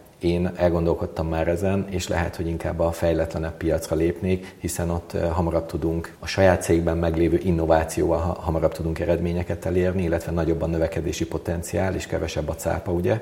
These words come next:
A saját nevünkben, a pelenka pont hu nevében meg úgy gondolkodom,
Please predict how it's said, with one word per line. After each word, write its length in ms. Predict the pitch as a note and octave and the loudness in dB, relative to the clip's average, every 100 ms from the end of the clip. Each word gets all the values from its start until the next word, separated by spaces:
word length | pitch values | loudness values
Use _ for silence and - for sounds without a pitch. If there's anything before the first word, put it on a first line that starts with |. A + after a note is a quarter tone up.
| - | -4
A 80 | - | -4
saját 340 | - G#2 F#2 | 4 6 6
nevünkben, 360 | F#2 F2+ F#2 F2 | 4 2 2 2
a 40 | |
pelenka 360 | E2 F2+ E2+ E2 | 2 2 0 -2
pont 200 | - E2 | -2 -4
hu 100 | - | 0
nevében 460 | E2+ E2+ F2+ F2+ F2+ | 0 2 2 2 0
meg 260 | F2 E2+ - - - | 0 -4 -8 -14 -2
úgy 200 | G#2+ A2 | 0 2
gondolkodom, 760 | F#2 F2 F2 - F2 F#2 G2+ | 2 2 0 0 2 2 0